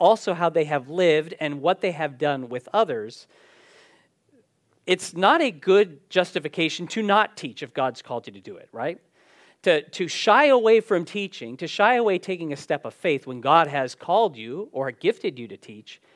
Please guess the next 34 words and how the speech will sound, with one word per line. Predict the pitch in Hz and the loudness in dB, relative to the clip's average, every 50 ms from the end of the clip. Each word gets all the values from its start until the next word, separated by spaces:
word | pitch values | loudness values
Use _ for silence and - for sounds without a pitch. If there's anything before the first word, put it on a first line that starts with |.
| _ _ | _ _
because | - 151 147 - - 165 160 160 156 151 135 - - - _ _ _ _ _ _ _ _ - | -8 -8 -6 -2 0 2 2 2 2 0 -4 -8 -14 -16 _ _ _ _ _ _ _ _ -6
you're | 131 143 156 151 | -2 -2 -2 -2
concerned | - 185 170 147 - - 190 175 175 165 151 | -2 -6 -6 -6 -4 0 0 2 2 0 0
about | 143 139 135 127 123 | 2 2 2 0 0
being | 143 135 131 127 113 | -4 -6 -6 -8 -6
judged, | 113 147 147 131 117 123 143 160 - - | 0 2 2 2 2 -2 -6 -12 -14 -8
well, | 127 139 147 - - _ _ _ _ _ _ _ | -6 -4 -4 -4 -6 _ _ _ _ _ _ _
why, | - 127 131 143 151 175 180 190 190 | -12 -6 -2 0 2 2 2 2 0
why | - 123 131 160 185 196 | -2 -2 0 0 0 0
not | 196 190 185 - - - | 0 0 -2 -2 -4 -8
repent | 135 156 147 - - 175 151 139 160 - - - - | -8 -8 -8 -4 -2 -2 -2 -2 -4 -8 -14 -12 -10
of | 147 135 120 | -8 -8 -8
the | 127 | -10
sin | - - - 170 165 170 165 | -14 -10 -6 -4 -4 -4 -4
that | 139 127 - | -6 -8 -8
you | 135 127 127 127 117 | -10 -10 -10 -8 -6
are | 123 123 113 | -6 -6 -4
aware | 110 117 120 165 262 311 262 151 | -4 0 2 4 4 6 4 4
of | 131 127 156 190 190 _ _ _ _ _ _ _ _ _ - | 2 0 -4 -6 -8 _ _ _ _ _ _ _ _ _ -14
and | 131 123 | -14 -12
choose | - - 139 117 - | -12 -14 -16 -16 -16
to | - 113 | -18 -20
step | - - - 120 104 - | -20 -16 -14 -12 -10 -10
out | 110 110 104 | -8 -10 -10
in | 113 110 | -12 -14
faith? | 104 - - 190 170 107 95 _ _ _ _ _ _ _ _ _ _ _ _ _ | -12 -6 -4 -2 -2 -4 -6 _ _ _ _ _ _ _ _ _ _ _ _ _
But | - 147 143 139 _ _ _ _ _ _ | 0 0 0 0 _ _ _ _ _ _
what | - 170 185 160 135 | 2 2 2 2 0
James | 127 160 185 240 294 254 185 | -6 -6 -4 -2 -4 -4 -6
is | 156 - | -8 -10
speaking | - - 156 139 127 143 131 | -10 -8 -10 -8 -8 -8 -10
against | 127 120 135 131 131 - - - | -8 -6 -8 -8 -8 -8 -8 -8
is, | 139 135 131 - - _ _ _ _ _ _ _ _ _ _ | -6 -6 -8 -10 -16 _ _ _ _ _ _ _ _ _ _
uh, | - 123 120 117 113 107 | -10 -6 -6 -4 -6 -6